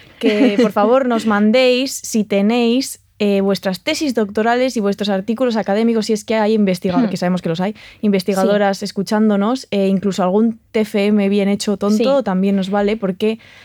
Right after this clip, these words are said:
Speaker 1: esto es una cosa que pensamos mucho, que muchas veces en la academia se escribe,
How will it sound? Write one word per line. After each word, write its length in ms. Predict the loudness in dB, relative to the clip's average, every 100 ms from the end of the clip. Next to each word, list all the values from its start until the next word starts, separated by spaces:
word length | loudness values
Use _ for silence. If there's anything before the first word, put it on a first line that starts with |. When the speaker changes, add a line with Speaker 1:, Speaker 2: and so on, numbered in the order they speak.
| -12
Speaker 1:
esto 160 | -6 -2
es 60 |
una 160 | -2 0
cosa 160 | -2 -2
que 80 |
pensamos 320 | -2 -2 0 0
mucho, 240 | 0 -2
que 120 | -2
muchas 240 | -2 -2 -4
veces 220 | -4 -2
en 80 | -2
la 40 | -2
academia 380 | -2 0 -2
se 100 | -4
escribe, 720 | -6 -4 -2 0 0 -2 -4